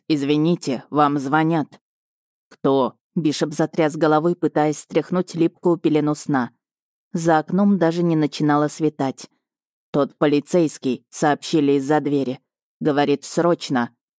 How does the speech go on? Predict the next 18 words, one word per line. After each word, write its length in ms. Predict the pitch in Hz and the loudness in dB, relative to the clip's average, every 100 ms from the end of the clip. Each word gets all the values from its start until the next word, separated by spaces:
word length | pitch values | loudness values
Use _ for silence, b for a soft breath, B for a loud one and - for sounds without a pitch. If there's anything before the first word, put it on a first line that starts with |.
| _ - | _ -4
"Да 240 | 127 123 | -2 -2
пошёл 500 | - 135 - 160 151 | -2 -4 -2 0 2
он", 200 | 113 120 _ _ - | 0 -4 _ _ -2
грубо 360 | 175 165 147 | 2 2 2
ответил 420 | 143 147 143 156 151 | 0 0 -2 0 0
Бишоп. 460 | 139 131 135 - - _ _ - | 0 -2 -6 -10 -20 _ _ -2
"Так 280 | 127 123 151 | -2 -2 0
ему 240 | 135 135 | 0 2
и 80 | 127 | 0
передай". 600 | 143 143 143 143 107 - _ _ _ _ - | 0 2 2 2 0 -6 _ _ _ _ -2
И 100 | 160 | 0
уже 260 | 156 156 | 2 2
мне: 340 | 160 151 139 131 _ | 0 0 -2 -6 _
"Спи". 520 | - - - 143 120 _ _ _ _ _ _ _ _ - | -20 -12 -2 -2 -2 _ _ _ _ _ _ _ _ -6
Я 260 | 170 156 165 | -2 0 0
закрыла 480 | 180 - 156 147 | -2 -2 0 0
глаза. 540 | 147 147 151 151 131 - _ _ _ | 0 0 0 -2 -6 -8 _ _ _
"Правильно. 580 | - 156 143 139 131 131 | -4 -2 -2 -2 -2 -4